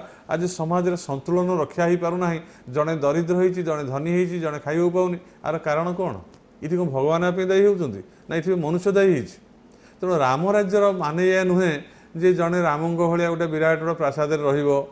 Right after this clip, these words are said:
ସିଏ ଗୋଟାଏ ତାକୁ ସବୁ ତା ପାଇଁ ଦାସ ଦାସୀ ଚାକର ଚାକରାଣୀ ସବୁ ଖଞ୍ଜା ହେବେ, ଏମିତି ଗୋଟେ କଥା ନୁହେଁ। ରାମ ରାଜ୍ୟର ଅର୍ଥ ହେଉଛି ଆମେ ଯେଉଁଦିନ ସମସ୍ତେ ମାର୍ଜିତ ହେଇ ଜଣେ ଜଣେ ଅ-, ଜଣଙ୍କର ଅଭାବ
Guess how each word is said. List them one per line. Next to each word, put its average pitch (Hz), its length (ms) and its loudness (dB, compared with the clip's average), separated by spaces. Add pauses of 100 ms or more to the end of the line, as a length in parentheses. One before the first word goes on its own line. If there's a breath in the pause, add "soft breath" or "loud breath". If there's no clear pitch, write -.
(500)
ସିଏ 190 560 4
ଗୋଟାଏ 175 320 2
ତାକୁ 170 200 0 (120)
ସବୁ 170 220 -2 (100)
ତା 165 160 4
ପାଇଁ 170 160 -2
ଦାସ 147 220 0 (100)
ଦାସୀ 165 240 0
ଚାକର 156 320 -2
ଚାକରାଣୀ 160 280 -4
ସବୁ 160 120 -2
ଖଞ୍ଜା 151 240 0
ହେବେ, 139 260 2 (420 loud breath)
ଏମିତି 196 280 -2
ଗୋଟେ 202 240 2
କଥା 175 180 2
ନୁହେଁ। 131 220 -4
ରାମ 147 140 0 (100)
ରାଜ୍ୟର 202 320 2
ଅର୍ଥ - 160 -4
ହେଉଛି 156 340 0 (460 loud breath)
ଆମେ 151 320 0
ଯେଉଁଦିନ 214 400 -2
ସମସ୍ତେ 185 320 -4
ମାର୍ଜିତ 160 480 -2
ହେଇ 165 220 2 (1080)
ଜଣେ 147 400 0 (460 loud breath)
ଜଣେ 156 320 2
ଅ-, 180 360 -2
ଜଣଙ୍କର 170 420 0
ଅଭାବ 156 340 4